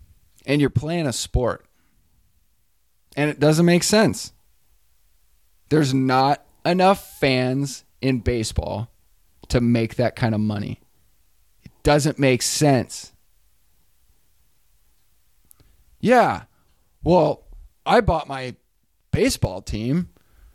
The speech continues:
for a billion dollars, and I'm a billionaire, and I know a bunch of other billionaires that are making billions on their billions, so I better be doing the same thing. You know,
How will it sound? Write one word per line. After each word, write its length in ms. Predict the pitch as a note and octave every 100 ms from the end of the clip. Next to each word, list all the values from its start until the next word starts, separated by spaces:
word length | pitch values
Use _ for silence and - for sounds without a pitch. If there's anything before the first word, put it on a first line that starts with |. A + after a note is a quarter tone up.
| _ _ _ _ _
for 140 | A3+
a 40 | C#3+
billion 540 | - A2+ C#3 F#3+ G#3
dollars, 680 | G3 B3 A#3 F2 - - - _ _ _ -
and 140 | D3
I'm 180 | E3+ B3+
a 80 | D#3+
billionaire, 760 | A2 F#3 C4 F3 A#2 G#2 - - _ -
and 120 | C#3+
I 100 | A3
know 200 | A3 D3+
a 60 | B2
bunch 380 | - A3 A#3+
of 60 | -
other 240 | A#3 C4+
billionaires 840 | - - B2+ A2+ G2+ G2+ - - - _ _ _ _ _
that 140 | - D#3+
are 60 |
making 340 | C#3+ G3 F#3+ C3
billions 560 | - A#3 B3 F3 E3+
on 320 | D3+ D3 D3+ B2
their 240 | D3+ A#3
billions, 640 | E3 C3 C3 B2 C3+ - - _
so 240 | - E3+
I 140 | E3+ A#3
better 240 | G3+ F3
be 120 | D#3+
doing 300 | C#3+ F3+ D#3+
the 80 | B2+
same 340 | - F3 E3 C#3
thing. 540 | - G3+ G3 C3 C#3 - _ _ _ _
You 80 | D#3
know, 180 | D#3 C#3+